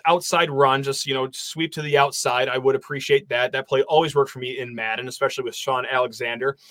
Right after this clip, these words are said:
Uh, and then I would do a tight end tunnel screen. All right, there's nothing sexier in football than a nice tight end tunnel screen. And then the third play I would run, if we haven't already found the end zone by then, the wheel route, the tried and true wheel route.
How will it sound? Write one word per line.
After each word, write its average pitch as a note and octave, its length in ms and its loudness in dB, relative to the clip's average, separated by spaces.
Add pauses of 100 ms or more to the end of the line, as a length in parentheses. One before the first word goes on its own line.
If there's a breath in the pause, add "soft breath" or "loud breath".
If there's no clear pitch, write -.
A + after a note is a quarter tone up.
(120 loud breath)
Uh, G3+ 180 2
and A#3 80 -2
then C#4 160 4
I C4 40 6
would B3+ 120 2
do A#3 200 -2
a F3+ 180 2
tight D4+ 320 -4 (100)
end G#3 280 2 (100)
tunnel F3 320 0
screen. A2+ 420 -10 (340 soft breath)
All E3 100 0
right, F#3 180 4
there's F#3 220 2
nothing G#3+ 340 -2
sexier F#3+ 560 -2
in D3 60 -2
football C#3+ 340 0
than C3+ 120 -4
a - 20 -8
nice D3 240 -2
tight F3 340 -2
end D3 200 -6
tunnel F3 220 -2
screen. F3 380 -4 (240 loud breath)
And A3+ 220 0
then B3 100 0
the A#3 80 -2
third A#3+ 300 -2
play A#3 180 4
I G#3 180 2
would A3 140 6
run, G3+ 240 6
if - 140 0
we E3 80 -6
haven't F3 240 0
already E3 180 2
found D#3+ 220 0
the D3 100 -2
end F3+ 140 2
zone D3 160 2
by C3 100 4
then, B2+ 320 -4 (1700)
the D#3 120 0
wheel D3+ 200 6
route, G2 280 -4 (140)
the D#3 60 0
tried G#3 220 4
and G3+ 100 4
true F3 240 2
wheel D3 220 2
route. A2 240 -6